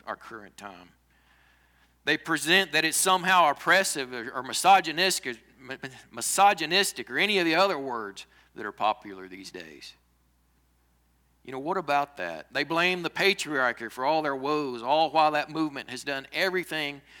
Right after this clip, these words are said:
they can to end marriage the way God intended. These are the things we're facing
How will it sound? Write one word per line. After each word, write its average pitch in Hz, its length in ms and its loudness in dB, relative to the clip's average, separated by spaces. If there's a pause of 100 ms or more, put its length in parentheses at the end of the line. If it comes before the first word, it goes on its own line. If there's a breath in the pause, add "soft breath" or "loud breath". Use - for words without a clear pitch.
(180 loud breath)
they 143 140 0
can 165 400 -2
to 127 160 -10
end 160 260 -2
marriage 127 480 -2
the 117 80 -12
way 117 160 -8
God 117 260 -4
intended. 104 560 -16 (1200)
These 190 220 -6
are 185 60 -2
the 165 100 -6
things 156 320 -12
we're 123 160 -12
facing 113 500 -8